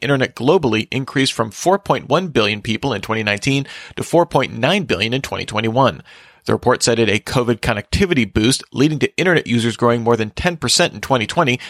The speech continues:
the largest annual increase in over a decade. Ninety-six percent of those unable to connect to the internet are in developing nations.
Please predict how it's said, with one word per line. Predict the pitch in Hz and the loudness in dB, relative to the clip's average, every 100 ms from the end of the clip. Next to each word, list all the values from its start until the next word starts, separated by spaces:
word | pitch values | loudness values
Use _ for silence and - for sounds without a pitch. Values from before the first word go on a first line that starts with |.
| - - | -20 -14
the | - | -2
largest | 123 202 190 - | 0 0 -2 0
annual | 143 - - | 0 -2 -2
increase | 170 - 110 123 | -4 -2 0 0
in | |
over | 104 107 | 0 0
a | 120 | 2
decade. | 151 135 85 71 - _ _ _ _ _ | 2 0 -2 -4 -10 _ _ _ _ _
Ninety-six | 120 113 104 - 175 | -2 0 2 0 0
percent | - 117 110 | 0 -2 -2
of | 101 | 2
those | 113 113 - | 2 2 2
unable | 123 147 - 123 | 2 2 2 0
to | 113 | -2
connect | - 104 - | -2 -4 -4
to | 104 | -6
the | 98 | -4
internet | 104 101 120 - - | -6 -2 -2 -2 -6
are | - | -4
in | - 135 | -2 -2
developing | 123 104 90 - 110 | 0 -2 -4 -6 -2
nations. | 120 101 69 - | 0 -2 -4 -10